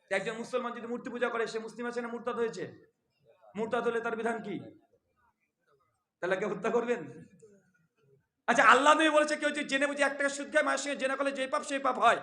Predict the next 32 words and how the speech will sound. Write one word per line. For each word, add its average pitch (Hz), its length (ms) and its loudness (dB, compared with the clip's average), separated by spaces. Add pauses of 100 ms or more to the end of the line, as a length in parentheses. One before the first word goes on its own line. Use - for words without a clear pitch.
(180)
আর 220 80 2
কেউ 262 200 6
যদি 277 160 2
এক 269 100 6
টাকা 277 180 2
সুদ 269 300 -4
খায়, 208 240 4 (640)
তা 233 100 0
জেনা 269 340 6
করার 277 420 6 (360)
সমান 269 340 4
পাপ। - 420 6
এখন 226 120 2
তাকর 247 300 2
হজম 254 160 -2
করবেন 262 240 0
নাকি? 208 420 -10 (1600)
তাই 190 100 2
বুঝবেন, 202 600 -2 (420)
একটা 214 240 6
হুকুম 330 460 6 (540)
আর 202 80 8
একটা 220 160 6
হদ, 240 320 10 (360)
দুটোর 233 160 -2
মধ্যে 247 140 -2
পার্থক্য 240 360 -2
আছে। 190 260 -2 (440)
কি 220 60 -12
বললাম 220 280 0
বলেন 220 220 0
আবার? 247 180 2